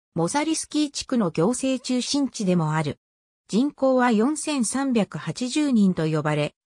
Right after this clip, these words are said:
チェルニゴフ公国の一部だった。十四世紀にはこの町にマサリスキー公が拠点を構えた。マサリスクは、オカ川上流公国軍の中心の一つとなり、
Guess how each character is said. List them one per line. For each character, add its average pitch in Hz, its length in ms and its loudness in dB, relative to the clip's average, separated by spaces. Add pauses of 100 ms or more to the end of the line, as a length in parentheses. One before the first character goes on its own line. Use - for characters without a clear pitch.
チ - 100 -2
ェ 185 60 4
ル 269 80 0
ニ 302 180 0
ゴ 277 140 2
フ - 160 -14
公 294 240 0
国 208 280 -2
の 160 120 0
一 156 260 -2
部 254 100 0
だ 165 120 -2
っ 160 60 -12 (100)
た。 147 200 -4 (520)
十 247 200 2
四 320 280 0
世 302 260 -4
紀 233 140 -2
に 185 120 2
は 160 120 0
こ - 160 -2
の 202 120 2
町 247 300 0
に 202 140 2
マ 151 160 0
サ 254 160 -2
リ 269 100 -2
ス - 140 -6
キ 311 180 -2
ー 285 60 -6
公 196 240 2
が 156 140 0
拠 170 200 -2
点 180 300 0
を 160 200 0 (200)
構 196 280 0
え 202 60 0
た。 160 240 -4 (480)
マ 185 140 2
サ 294 160 -2
リ 320 100 0
ス - 80 -4
ク 240 180 0
は、 165 220 2 (220)
オ 160 100 0
カ 254 180 0
川 240 280 2
上 202 200 2
流 285 200 0
公 269 240 0
国 269 320 -2
軍 247 180 2
の 226 140 2
中 247 240 -2
心 277 320 -2
の 254 80 0
一 302 240 -4
つ - 120 -8
と 185 140 2
な 175 140 2
り、 151 180 -2